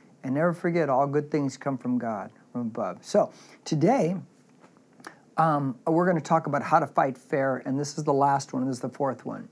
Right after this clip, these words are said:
<clears throat> Someone once said that, um, the greatest discovery of my generation is that human beings can alter their lives by altering their attitudes.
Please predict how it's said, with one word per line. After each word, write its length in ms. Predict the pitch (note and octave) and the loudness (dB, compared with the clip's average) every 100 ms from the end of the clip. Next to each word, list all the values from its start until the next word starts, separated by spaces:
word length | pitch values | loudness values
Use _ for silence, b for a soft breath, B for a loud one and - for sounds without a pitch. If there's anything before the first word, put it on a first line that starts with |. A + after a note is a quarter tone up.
| - | -4
<clears throat> 400 | F#3+ - D#3+ A#2 - B B B | 0 4 4 2 -8 B B B
Someone 460 | - - A#3 D4 D4 | -2 4 6 8 8
once 280 | A#3+ G#3 - | 8 6 2
said 460 | - D#3 A#2+ C3 - - | 2 2 2 -4 -8 0
that, 440 | D#3 D3+ C#3+ - | 2 2 0 -2
um, 260 | D3 C3+ D3+ | 0 0 0
the 80 | D#3 | 2
greatest 360 | F#3 A#3+ A#3 | 4 4 2
discovery 680 | - - G3+ F#3 D3 C3+ C3+ B B B B - | -4 0 2 2 2 -4 -4 B B B B 0
of 340 | D3 C3+ B2 | 2 2 0
my 220 | C#3 E3 | 2 2
generation 960 | E3+ E3+ D#3 D3 D3 C#3+ - C#3 B2+ - | 4 2 2 0 0 -2 -4 -2 -2 -4
is 140 | D#3 | -4
that 160 | D3+ C3+ | -4 -2
human 300 | G3+ A3 F#3+ | 2 4 4
beings 460 | D#3+ D#3 D#3 D3+ - | 4 2 0 -4 -6
can 280 | D3+ D#3 - - | -6 -6 -6 0
alter 520 | F3+ G3 G3 A3 G3+ | 2 2 0 0 2
their 220 | E3+ F3 | 2 2
lives 540 | D#3 C#3 C3+ C3+ C3+ - B - | 4 4 2 0 -4 -8 B -6
by 160 | C#3 C3+ - | -4 -2 0
altering 540 | D#3+ D3+ - D#3+ D#3 | 0 0 -2 -2 -2
their 260 | C#3 C#3 C#3 | -4 -4 -4
attitudes. 680 | C#3+ B2 - A#2 - - | -4 -4 -8 -12 -12 -18